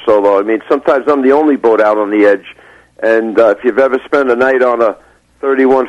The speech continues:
foot boat in the middle of the ocean, when the sun goes down, it gets pretty dark. So, um, you know, I, I'm a believer that they're there. You know, I have my guardian angels with me, and,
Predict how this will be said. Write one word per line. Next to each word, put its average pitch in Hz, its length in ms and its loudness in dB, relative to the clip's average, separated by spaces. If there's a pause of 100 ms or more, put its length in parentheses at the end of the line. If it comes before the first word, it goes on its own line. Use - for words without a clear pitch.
foot 127 220 -2
boat 139 300 0
in 120 80 -6
the 117 80 0
middle 123 260 4
of 120 60 2
the 123 160 2
ocean, 120 580 0
when 120 180 2
the 110 140 0
sun 151 200 0
goes 135 220 2
down, 117 220 0
it 113 80 -4
gets 139 220 -4
pretty 117 220 -6
dark. 104 480 -2 (500)
So, 117 420 0
um, 107 520 -2 (360)
you - 100 -20
know, 131 220 2
I, 123 340 0
I'm 151 100 -2
a 160 60 0
believer 143 460 0
that 127 220 0
they're 127 140 0
there. 120 480 2
You 113 80 -4
know, 113 160 2
I 117 140 0
have 127 180 -4
my 123 140 -2
guardian 123 480 0
angels 120 420 0
with 117 260 0
me, 120 400 2
and, 110 560 -2